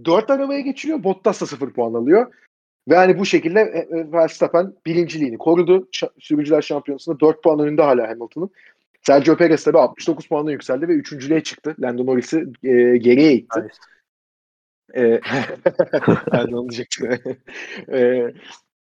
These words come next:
Speaker 1: takımlar şampiyonasında tabii, e, bir puanlı fark. Ama, e, Mercedes'in sıfır çekmesi ki o da iki bin on sekiz Avusturya'dan beri ilk defa olan bir şey bu.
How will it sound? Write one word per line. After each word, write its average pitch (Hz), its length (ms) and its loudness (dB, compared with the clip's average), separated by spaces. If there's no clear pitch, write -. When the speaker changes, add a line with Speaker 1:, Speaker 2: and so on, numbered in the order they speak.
Speaker 1:
takımlar 175 440 4
şampiyonasında 175 680 -4
tabii, 170 380 -2
e, 139 360 -16
bir - 120 -6
puanlı 135 360 0
fark. - 360 -4
Ama, 151 440 0
e, 131 40 -8
Mercedes'in 131 720 -4
sıfır - 320 -4
çekmesi 127 500 -6
ki 131 120 -4
o 117 120 -2
da 135 60 0
iki - 240 -6
bin 135 40 -6
on 135 100 2
sekiz 127 240 -4
Avusturya'dan 123 520 0
beri 139 140 2
ilk 147 260 -2
defa 127 180 2
olan 107 320 2
bir - 60 -16
şey 110 180 -4
bu. 175 200 -2